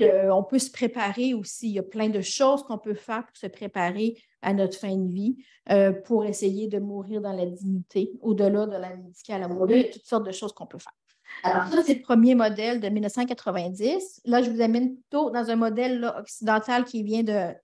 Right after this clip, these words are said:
surtout de Alan Kelleher, qui était, euh, qui est encore vivant, d'ailleurs, qui était un Anglais, je crois que maintenant, il émi-, il a émigré au Canada, euh, aux États-Unis.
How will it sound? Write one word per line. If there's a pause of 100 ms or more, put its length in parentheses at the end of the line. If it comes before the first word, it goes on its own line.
(140)
surtout
de
Alan
Kelleher,
qui
était, (440)
euh,
qui
est
encore
vivant,
d'ailleurs,
qui
était
un
Anglais,
je
crois
que
maintenant,
il
émi-,
il
a
émigré
au
Canada,
euh,
aux
États-Unis.